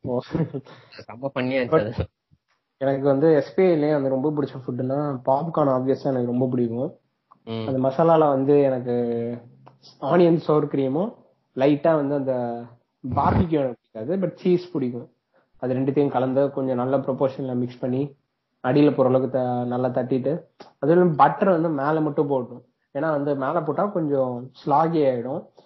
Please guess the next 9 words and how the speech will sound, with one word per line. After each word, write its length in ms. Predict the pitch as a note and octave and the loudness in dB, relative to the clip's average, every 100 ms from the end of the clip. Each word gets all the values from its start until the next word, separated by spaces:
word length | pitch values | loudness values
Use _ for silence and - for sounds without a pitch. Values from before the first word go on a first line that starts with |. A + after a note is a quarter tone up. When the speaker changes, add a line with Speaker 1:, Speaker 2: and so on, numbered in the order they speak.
| _ - | _ -4
Speaker 1:
கீழே 280 | F#3+ F#3+ | 2 2
வந்து 220 | E3 D3+ F#3+ | 2 0 0
கொஞ்சம் 220 | E3 C#3+ | 0 -2
அப்படியே 200 | C3 B2+ | -4 -6
கிறிஸ்பி 280 | C#3 - C3+ | -10 -6 -4
அப்படியே 280 | A#2+ B2+ | -2 -2
இருக்கும். 280 | B2 A#2+ - _ | -2 -4 -16 _
So 100 | C3+ | -14
அதனால 560 | B2 B2 B2+ B2+ A#2 | -8 -6 -4 -4 -6